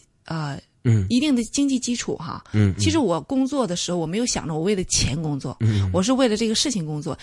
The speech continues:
Speaker 2: 但你走这个路上的时候呢，
Speaker 1: 嗯。
Speaker 2: 其实这钱是慢慢会来的。
Speaker 1: 但别人这么问，我也会这么回答的。就你为了什么做主持？
Speaker 2: 哦。
Speaker 1: 我说，我说为了工作，
Speaker 2: 不，我这是真心话嘞。
Speaker 1: 但，哦，哦，真的啊，
Speaker 2: 真的耶。
Speaker 1: 是，真的吗？
Speaker 2: 啊，
Speaker 1: 我，我也真心话呀。
Speaker 2: <laughs> 不，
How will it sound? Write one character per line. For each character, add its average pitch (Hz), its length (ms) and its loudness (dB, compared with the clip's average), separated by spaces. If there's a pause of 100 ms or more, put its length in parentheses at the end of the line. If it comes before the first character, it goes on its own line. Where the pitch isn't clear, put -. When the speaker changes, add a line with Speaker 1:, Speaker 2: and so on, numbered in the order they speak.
(120)
Speaker 2:
但 320 140 2
你 214 160 2
走 - 320 -2
这 240 180 -2
个 208 140 0
路 277 260 2
上 156 180 -4
的 143 80 -2
时 - 180 -4
候 156 180 -2
呢， 147 160 -4
Speaker 1:
嗯。 - 140 -20
Speaker 2:
其 302 160 0
实 311 60 2
这 302 80 4
钱 - 200 0
是 165 60 0
慢 196 160 2
慢 185 140 0
会 190 120 0
来 127 180 -10 (120)
的。 - 140 2
Speaker 1:
但 180 160 6
别 160 80 6
人 214 180 4
这 196 100 -2
么 190 80 -4
问， 170 180 0
我 147 100 2
也 185 60 2
会 135 100 -2
这 117 100 -2
么 107 60 -4
回 90 140 -4
答 78 160 -6
的。 87 80 -10
就 160 100 -4
你 135 140 0
为 165 180 0
了 139 80 2
什 120 140 0
么 143 80 0
做 143 120 0
主 101 120 -4
持？ 98 140 -6
Speaker 2:
哦。 104 40 -2
Speaker 1:
我 98 80 -2
说， 139 140 -2
我 107 60 2
说 113 160 0
为 120 100 -2
了 101 80 0
工 117 200 0
作， 110 120 0
Speaker 2:
不， - 20 6
我 214 60 4
这 127 120 2
是 220 60 -4
真 247 140 0
心 240 200 -2
话 202 200 -6
嘞。 - 20 -8
Speaker 1:
但， 139 120 -10
哦， - 180 0
哦， - 20 8
真 143 140 4
的 131 80 2
啊， 104 120 0
Speaker 2:
真 247 180 4
的 208 120 -2
耶。 180 80 -4
Speaker 1:
是， 151 60 -2
真 131 80 0
的 120 60 0
吗？ 101 180 -2
Speaker 2:
啊， - 80 -4
Speaker 1:
我， 175 120 4
我 214 120 6
也 269 60 4
真 151 140 0
心 120 160 -2
话 110 160 -4
呀。 392 60 2
Speaker 2:
<laughs> - 60 4 (1600)
不， 226 60 -4